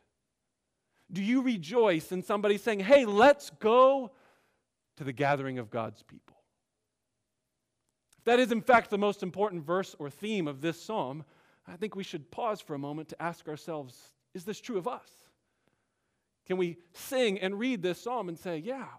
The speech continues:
I have great joy to gather with God's people"? Here in the day of the church, we gather on Sundays, not on Saturdays. We gather in not temples and don't offer animal sacrifices.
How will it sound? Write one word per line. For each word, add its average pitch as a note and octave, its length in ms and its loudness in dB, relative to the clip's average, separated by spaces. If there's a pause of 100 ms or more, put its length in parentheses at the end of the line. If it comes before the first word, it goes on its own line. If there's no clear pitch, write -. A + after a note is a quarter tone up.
(100)
I B3+ 380 -10
have G3 440 -8
great B3 320 -10
joy F3+ 500 -6
to G#3 120 -14
gather G#3 380 -2
with G3 160 -10
God's G#3 300 -6
people"? A#3 440 -12 (1120)
Here E3+ 140 -6
in D3+ 60 -6
the D3 80 -6
day D#3+ 200 2
of C#3 200 -4
the C#3 100 -12
church, F3 360 -6
we D3+ 100 -8
gather C#3 280 -2
on B2+ 140 -8
Sundays, D3+ 500 -8
not A2+ 140 -10
on G#2 160 -16
Saturdays. C3 640 -12
We C3 80 -16
gather A#2+ 360 -8
in A2+ 180 -14 (420)
not D3 240 -6
temples F#3 640 -4
and B2+ 120 -10
don't C#3 200 -8 (540)
offer F3 300 -2
animal F3+ 240 0
sacrifices. G3+ 1000 -8